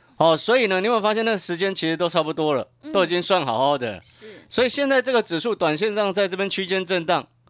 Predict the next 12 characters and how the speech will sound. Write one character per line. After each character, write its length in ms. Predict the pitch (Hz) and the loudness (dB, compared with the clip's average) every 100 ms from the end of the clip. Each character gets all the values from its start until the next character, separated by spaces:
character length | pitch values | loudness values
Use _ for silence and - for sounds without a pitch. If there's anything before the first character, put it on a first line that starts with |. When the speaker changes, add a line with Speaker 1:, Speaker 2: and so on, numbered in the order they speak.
| _ _ _ _ | _ _ _ _
Speaker 1:
你 100 | 156 | -4
就 120 | 151 208 | -2 0
等 220 | 151 143 | 0 4
拉 160 | 170 | 4
回 160 | 160 139 | 4 2
再 140 | 151 | 4
来 100 | 135 | 2
去 100 | 120 | 0
找 160 | 120 101 | -4 -6
买 200 | 95 98 | -6 -8
点。 160 | 92 247 | -10 -10
Speaker 2:
嗯。 280 | 269 220 | -10 -12